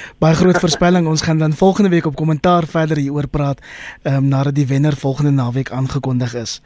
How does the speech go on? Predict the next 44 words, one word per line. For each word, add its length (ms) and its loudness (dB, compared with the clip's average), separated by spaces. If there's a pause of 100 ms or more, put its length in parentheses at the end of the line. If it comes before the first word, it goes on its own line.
(480)
Van 160 2
die 80 4
politiek 440 0
tot 280 2
wel 240 0
die 260 -2
kerkpolitiek 800 -2 (360)
en 140 -4
opstand 440 0
broei 180 2
oor 100 2
die 80 0
besluit 340 0
van 120 -2
die 160 -4
N 60 0
G 140 -2
Kerk 240 -4
se 120 -2
Algemene 380 0
Sinode 480 2 (300)
dat 140 -6
gemeentes 460 2
self 240 0
kan 160 0
besluit 340 -2
of 120 -12
hulle 180 2
gay 180 -2
verhoudings 460 -2
wil 100 -2
erken 400 0
of 160 -4
nie. 260 4 (440)
'n 80 -4
Vorige 380 0
besluit 340 -4
hieroor 460 -2
wat 180 -6
in 100 -4
twintig 340 -4
vyftien 380 0
geneem 340 -4
was, 240 -4